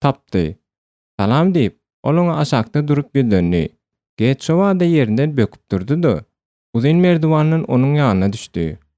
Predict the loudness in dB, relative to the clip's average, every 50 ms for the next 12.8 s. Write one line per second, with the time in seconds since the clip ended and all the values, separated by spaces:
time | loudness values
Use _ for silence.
0 | _ -4 -2 0 0 0 0 0 0 0 2 2 2 2 2 2 2 0 -2 -2
1 | -4 -6 -6 -6 _ _ _ _ -6 -4 -2 0 0 0 -2 -2 -2 -2 -4 -4
2 | -4 -8 _ -2 0 2 2 0 0 -2 -4 -4 -4 _ _ _ _ _ _ _
3 | _ _ _ _ _ _ _ -2 0 2 2 2 4 4 4 4 4 4 2 2
4 | 0 0 0 0 0 2 2 2 4 4 2 2 0 2 2 0 0 -2 -2 -2
5 | -2 0 0 0 -2 -4 -4 -2 -2 0 0 -2 -2 -4 -6 -8 _ _ _ _
6 | _ -6 -4 -2 0 0 0 0 0 0 -2 -2 -2 _ _ _ _ _ _ _
7 | _ 0 0 0 0 -2 -4 -4 -2 0 0 0 0 2 2 0 0 -2 0 -2
8 | -2 0 0 0 -2 -4 -6 _ _ _ _ _ _ _ _ -2 0 0 0 0
9 | 0 -2 -2 0 0 0 0 0 0 0 0 0 -2 0 -2 -2 0 0 0 0
10 | 0 0 2 0 0 0 -2 _ _ -6 -6 -6 -6 -8 _ _ _ _ _ _
11 | _ _ _ _ _ _ -6 -2 0 0 2 2 0 0 -2 -4 -8 -12 _ _
12 | _ _ _ _ -6 -4 -2 0 0 2 2 2 2 2 2